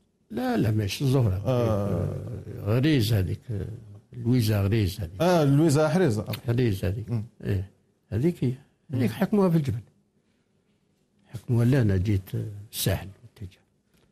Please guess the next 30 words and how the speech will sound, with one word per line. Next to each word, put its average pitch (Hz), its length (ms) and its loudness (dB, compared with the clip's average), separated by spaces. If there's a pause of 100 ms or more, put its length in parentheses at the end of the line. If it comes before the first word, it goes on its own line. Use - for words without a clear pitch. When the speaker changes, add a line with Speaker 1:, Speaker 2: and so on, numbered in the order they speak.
(520)
Speaker 1:
قال: 120 120 4
"لا، 123 100 4
ما، 110 220 2
ما 110 120 2
نعرفكش. 104 500 -2 (520)
أنت - 120 -2
كنت 262 300 2
تحت 240 200 0
الأرض، 135 240 4
وين 190 200 4
تعرفها؟" 104 380 0 (2000)
Speaker 2:
إذا 135 180 2
اليوم 139 260 4
Speaker 1:
لا، - 440 0
Speaker 2:
الشهادات 269 400 2
Speaker 1:
أنت 262 140 2
كنت 262 220 4
عمرك 220 460 4
ما 214 100 4
خرجت 214 300 2
من 196 160 4
تحت - 220 -4
الأرض 254 180 2
حتى 214 260 0
تدوك. 160 360 4 (1080)
وي-، 220 180 4
وين 180 260 4
تعرف 151 340 2
لويزا 117 460 4
هذا؟ 101 100 2